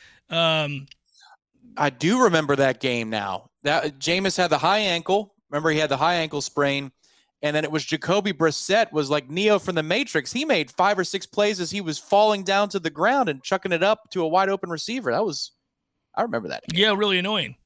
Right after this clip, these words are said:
Speaker 1: Uh, N C State has a history of that, by the way, against us, of just rolling some dudes out there that have never looked good and all of a sudden are making plays that you've never seen them make in the history of their existence. It's very annoying. Uh, so, I will say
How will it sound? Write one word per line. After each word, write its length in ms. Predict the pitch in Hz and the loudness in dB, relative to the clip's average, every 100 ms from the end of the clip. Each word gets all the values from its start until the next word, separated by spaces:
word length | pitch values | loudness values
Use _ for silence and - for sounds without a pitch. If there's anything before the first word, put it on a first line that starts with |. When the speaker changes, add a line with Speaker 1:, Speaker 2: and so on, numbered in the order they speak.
| _ _ | _ _
Speaker 1:
Uh, 220 | 175 160 165 | -4 -2 0
N 120 | 202 | 0
C 120 | 208 | -2
State 220 | - 208 | -2 -2
has 160 | 185 156 | -2 -2
a 40 | |
history 320 | 165 202 170 | -4 -4 -6
of 60 | 151 | -6
that, 260 | 147 143 143 | -4 -6 -6
by 140 | 147 | -6
the 80 | 147 | -6
way, 140 | 151 | -6
against 300 | 147 151 123 | -4 -6 -6
us, 220 | 151 147 156 | -6 -4 -4
of 80 | 139 | -6
just 180 | 139 | -8
rolling 260 | 147 156 160 | -6 -6 -4
some 140 | - | -6
dudes 280 | 151 160 147 | -4 -6 -4
out 180 | 156 160 | -4 -4
there 160 | 165 160 | -6 -6
that 120 | 156 | -6
have 100 | 147 | -6
never 200 | 156 156 | -8 -6
looked 220 | 147 135 | -6 -6
good 160 | 160 160 | -6 -4
and 80 | 156 | -4
all 120 | 147 | -6
of 60 | 151 | -4
a 40 | |
sudden 380 | - 160 156 139 | -4 -2 -4 -8
are 80 | 147 | -4
making 320 | 156 151 147 | -4 -4 -6
plays 240 | 170 156 147 | -8 -6 -6
that 80 | |
you've 160 | 151 151 | -8 -8
never 220 | 160 151 | -6 -6
seen 260 | - 180 160 | -6 -6 -6
them 160 | 156 | -6
make 200 | 151 156 | -6 -6
in 80 | 156 | -8
the 60 | 147 | -10
history 300 | 165 - 151 | -10 -8 -8
of 60 | |
their 140 | 143 139 - - 117 | -6 -8 -12 -20 -16
existence. 640 | 165 143 156 202 160 147 - | -12 -6 -6 -6 -8 -12 -14
It's 80 | |
very 180 | - 170 | -10 -10
annoying. 300 | 156 165 143 139 _ _ _ _ - _ - | -8 -10 -14 -20 _ _ _ _ -20 _ 0
Uh, 380 | 185 180 170 165 _ - | 4 6 4 2 _ 2
so, 240 | 339 - _ _ _ _ _ _ _ _ _ _ _ _ _ _ _ | 2 0 _ _ _ _ _ _ _ _ _ _ _ _ _ _ _
I 140 | 202 233 | 0 0
will 180 | 240 226 | 2 2
say 460 | - 208 196 180 | 2 2 2 0